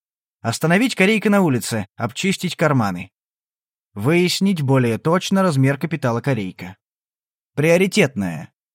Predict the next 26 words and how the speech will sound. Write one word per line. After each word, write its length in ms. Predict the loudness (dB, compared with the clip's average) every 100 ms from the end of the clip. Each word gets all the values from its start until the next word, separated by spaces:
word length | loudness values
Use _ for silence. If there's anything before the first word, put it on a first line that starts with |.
| _
Выяснить 680 | -2 0 2 0 0 -2 -2
более 440 | 2 4 4 2 0
точно 440 | 0 0 0 0
место 440 | 2 2 0 -2 -2
работы 460 | 0 2 0 0
и 220 | -4 -4 0
адрес 480 | 2 2 0 -2
товарища 500 | -2 0 0 0 -2 -4
Корейка. 680 | -2 -2 -4 -8 -14 -18 -20 _ _ _ _ _ _ _ _ -10
Завязать 500 | -2 0 2 2 2
знакомство 640 | 2 4 4 2 0 -2
с 60 | -2
секретаршами 840 | -2 0 0 2 2 2 0 2
на 120 | 2
месте 340 | 2 0 0 -2
работы 340 | 0 0 -2
Корейка. 600 | -2 0 -2 -6 -10 -12 -16 _ _ _ _ _ _
Начать 440 | -2 0 2 0 2
запугивание 720 | 0 0 0 2 2 2 0
Корейка 560 | 0 0 0 -2 -4
телеграммами 800 | -4 -4 -2 0 2 2 2 0
и 40 | 0
прочим. 500 | -2 -2 -4 -8 -12 _ _ _ _ _ _
Отослать 560 | -8 -4 -2 0 0 0
Корейка 480 | -2 0 0 -2 -4
книгу 480 | -2 0 0 0